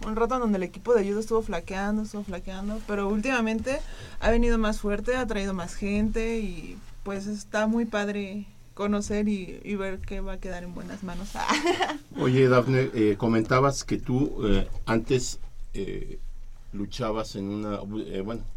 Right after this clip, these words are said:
Speaker 2: eh, practicabas el judo en una, en una categoría más grande. ¿Cuándo decides cambiar de categoría? ¿Y, y, y
Speaker 1: Mm.
Speaker 2: qué logros, eh, tuviste en la,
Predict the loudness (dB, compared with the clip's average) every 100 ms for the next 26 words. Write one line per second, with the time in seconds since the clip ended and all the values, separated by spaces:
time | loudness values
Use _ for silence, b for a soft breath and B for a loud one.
0 | -6 -6 -6 -8 -10 -6 -4 -4 -4 -4
1 | -2 -2 -2 -2 -4 -6 -6 -4 -4 -4
2 | -6 -8 -8 -4 -2 -2 -4 -2 0 0
3 | -4 -8 -12 b b -4 -2 -2 -4 -6
4 | -6 -8 -8 -8 -8 -8 -10 -10 -10 -8
5 | -8 -8 -12 b b b -4 -2 -2 -2
6 | -2 2 4 6 6 4 -2 -6 -4 -4
7 | -4 -6 -6 -6 -6 -8 -6 -6 -6 -6
8 | -8